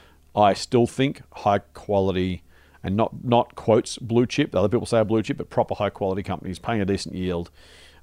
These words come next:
uh, will do as well or better than cash over the long term. And five percent over twelve months is nice, but if I can get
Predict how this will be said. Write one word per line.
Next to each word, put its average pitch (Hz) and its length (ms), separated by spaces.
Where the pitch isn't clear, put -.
uh, 92 160
will 113 200
do 98 180
as 90 160
well 98 200
or 87 80
better 85 180
than 85 120
cash 85 300
over 85 140
the 87 60
long 117 200
term. 160 300
And 95 380
five 143 220
percent 131 160
over 110 100
twelve 135 220
months 131 200
is 117 100
nice, 156 380
but 104 160
if 101 100
I 113 120
can 113 160
get 101 260